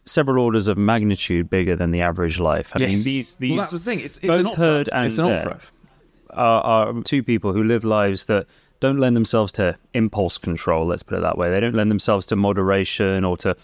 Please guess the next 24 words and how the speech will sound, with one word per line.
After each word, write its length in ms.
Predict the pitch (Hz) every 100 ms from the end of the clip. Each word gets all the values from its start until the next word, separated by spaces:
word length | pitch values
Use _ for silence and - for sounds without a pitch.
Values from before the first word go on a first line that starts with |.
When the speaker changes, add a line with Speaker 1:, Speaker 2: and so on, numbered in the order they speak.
| - _ -
Speaker 1:
necessarily 420 | 107 - 113 104
always 200 | 101 95
humility. 680 | - 101 104 104 101 101 92
I 60 |
mean, 140 | 92 95
however 280 | 117 131 120
well 220 | 113 107
they 140 | 107
presented, 480 | - 101 95 90 92
however 240 | 98 98
well 180 | 92 90
Depp 240 | 87 113 -
presented 560 | 104 92 92 - 90
as 120 | 101 92
being 240 | 95 92
a 80 | 92
man 180 | 92 90
who 60 |
was 160 | 90 87
reflective 800 | 90 - 95 - 98 90 87 -
and 300 | 92 85 82 - - - _
full 240 | - - 110
of 180 | 92 -
introspective, 880 | - 107 104 - 104 - - 92 90